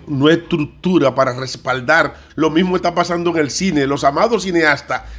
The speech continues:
que se dedican a hacer películas en el evangelio se van muriendo. Porque no hay respaldo. Grandes evangélicos con grandes empresas y de por Dios no respaldan ni sus artistas,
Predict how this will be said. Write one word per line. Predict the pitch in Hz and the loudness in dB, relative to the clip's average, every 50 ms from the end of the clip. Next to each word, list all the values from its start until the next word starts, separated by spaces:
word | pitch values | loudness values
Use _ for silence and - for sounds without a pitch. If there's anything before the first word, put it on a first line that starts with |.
| - - | -6 -4
que | - 160 | -2 0
se | 160 175 | 0 2
dedican | 160 156 156 175 175 208 196 | 2 2 2 2 2 0 0
a | 185 | 0
hacer | 175 190 202 190 185 | 2 2 2 2 0
películas | - 180 151 156 180 185 139 - 131 127 127 131 135 131 - - - - - - - - - - - - - - - - _ - - _ _ _ | 0 -2 0 0 0 -2 -2 -2 -2 2 2 2 2 2 -2 -10 -16 -20 -20 -20 -20 -20 -20 -20 -20 -20 -20 -20 -20 -20 _ -20 -20 _ _ _
en | 170 175 170 | 2 4 6
el | 175 170 | 6 6
evangelio | 170 165 160 170 185 185 165 160 156 147 - - - _ - | 6 4 4 2 2 0 2 0 -2 -2 -4 -8 -18 _ -6
se | - 180 170 | -4 0 2
van | 160 175 190 | 2 2 2
muriendo. | 190 196 196 196 202 214 233 254 254 233 175 143 107 - - - - - - - - - _ - _ - - | 2 0 0 2 2 2 2 0 0 -4 -4 -6 -6 -10 -14 -20 -20 -20 -20 -20 -20 -20 _ -20 _ -6 -2
Porque | 175 190 180 190 180 | -2 0 2 2 4
no | 180 202 | 4 4
hay | 214 | 4
respaldo. | 196 208 214 190 - - - - 190 208 233 233 208 170 151 151 - - - - - | 4 2 2 0 0 -4 0 2 4 4 6 4 2 0 -2 -4 -4 -6 -12 -20 -16
Grandes | - 143 147 175 190 226 277 302 285 294 262 240 233 233 | -10 -4 -2 2 2 4 2 2 0 -2 -6 -6 -6 -4
evangélicos | 226 214 196 190 180 202 202 196 190 202 185 165 | -4 -4 -4 -4 -4 -4 -4 -6 -6 -8 -10 -8
con | - 180 170 170 | -6 -4 -2 -2
grandes | 170 175 214 262 339 - 381 349 226 185 | 0 2 2 2 0 -2 -4 -6 -4 -4
empresas | 202 190 170 165 - 170 165 147 123 - 139 135 123 - - _ - - - - | -4 -4 -4 -4 -2 -2 -2 -2 -4 -4 -4 -4 -4 -6 -12 _ -20 -20 -6 0
y | 214 240 | 2 4
de | 269 269 | 4 4
por | 254 262 269 262 247 | 4 4 2 2 2
Dios | 226 247 269 277 262 | 0 2 2 2 2
no | 254 247 | 2 2
respaldan | 254 269 262 262 - 262 269 269 262 269 240 240 | 2 2 2 2 -2 -4 -4 -2 -4 -4 -4 -4
ni | 233 185 | -4 -6
sus | 196 233 196 | -8 -4 -2
artistas, | 214 196 180 170 185 254 247 233 180 - - - 185 180 226 - | -2 -2 -2 -4 -6 -6 -6 -6 -8 -8 -6 -2 -2 -2 -2 -4